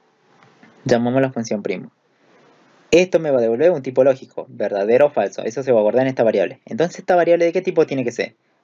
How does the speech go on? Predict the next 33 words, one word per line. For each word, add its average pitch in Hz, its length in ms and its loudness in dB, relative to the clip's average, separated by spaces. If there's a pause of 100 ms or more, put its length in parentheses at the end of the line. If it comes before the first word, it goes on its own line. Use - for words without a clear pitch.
Si - 140 0
esto 143 140 2
me 117 120 0
devuelve 110 320 4
una 117 180 0
naran-, 156 480 0
una 143 240 -2
naranja, 180 560 -4 (120)
¿esto 131 240 -4
tiene 143 200 -2
que 156 80 0
ser 214 240 -2 (640)
una 113 320 4
naranja 131 460 -2
o 98 80 -6
no? - 140 -18 (460)
Entonces, 110 380 0 (320)
si - 120 -4
esto 110 100 2
devuelve 127 260 4
lógico, 151 500 -4
esta 147 220 -4
variable 147 300 0
tiene 135 200 -8
que 135 100 -6
ser, 135 340 2 (260)
acuérdense, 120 480 -2
de 123 120 -2
tipo 160 360 0 (420)
lógico. 117 540 -2 (2000)
Luego, 160 200 6
¿qué 180 80 2
hacemos? 151 440 -4